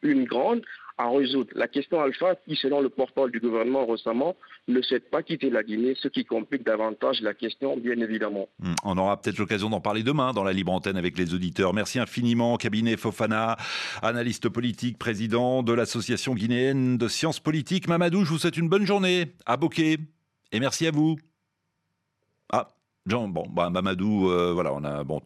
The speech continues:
Speaker 2: c'est pas grave. Je vous souhaite quand même une bonne journée. Neuf heures vingt et une ici à Paris.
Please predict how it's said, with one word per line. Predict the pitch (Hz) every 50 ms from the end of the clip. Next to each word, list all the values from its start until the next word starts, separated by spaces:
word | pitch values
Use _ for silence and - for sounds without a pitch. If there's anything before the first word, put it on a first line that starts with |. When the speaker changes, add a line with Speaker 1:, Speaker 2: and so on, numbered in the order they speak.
| _
Speaker 2:
c'est | - -
pas | - 90
grave. | 73 65 65 62 64 - _ -
Je | 80
vous | 78
souhaite | 73 90 80 -
quand | 98
même | 92 92 90
une | 90 90
bonne | 95 95
journée. | 85 87 85 80 76 76
Neuf | 80 104 107
heures | 117 110 101
vingt | 117 120 - 120
et | 120
une | 113 110 110
ici | 101 - - 120 110
à | -
Paris. | 120 107 87 104 123 127 139 151